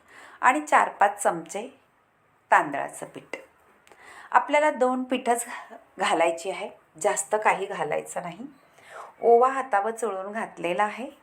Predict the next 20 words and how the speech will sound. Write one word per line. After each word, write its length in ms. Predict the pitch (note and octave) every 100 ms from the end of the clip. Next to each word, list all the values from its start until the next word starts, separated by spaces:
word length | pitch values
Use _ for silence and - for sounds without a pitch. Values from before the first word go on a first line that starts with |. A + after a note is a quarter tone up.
| _ _ _ _ _ _ _ _ -
आणि 260 | G3+ A3 B3+ _ -
थोडं 200 | G#3 F#3+
आपल्याला 440 | F#3+ F3+ F3 F3+ B3+ - _ _ _ _ _ _ - _
सफेद 340 | - G#3 F3+ F3+ -
तिळही 280 | F3+ F3 G#3
घालून 460 | G#3 - C#3+ D3+
घेतलेले 460 | E3+ E3 - - -
आहेत. 380 | - _ _ - _ - - - - - - -
हळद, 460 | A#3 A#3 B3+ C4 - - - _ _ _ _ - _ _ _ _ _ _ _ -
घरगुती 580 | G#3+ F#3 F#3 G#3 G#3+ - _ _
मसाला, 480 | G3 F#3 F#3+ F#3 G#3 - _ _ _ _ _ _ _ _ _ _ _
चवीनुसार 640 | - G3 F#3+ F#3+ F3 - F#3
मीठ 520 | E3 F3 G#3 A#3 - - _ _ _ _ _ _ - - _
आणि 180 | G#3+ C4
थोडंसं 420 | C4 G3+ F#3 F#3+ G3+
बेडगी 320 | F3+ D#3+ F3+
मिरचीचा 500 | F3+ - - D#3+ G3
मसाला 420 | G#3 - C#3+ D#3
घातलेला 480 | D#3+ - D3 D#3 E3
आहे 220 | E3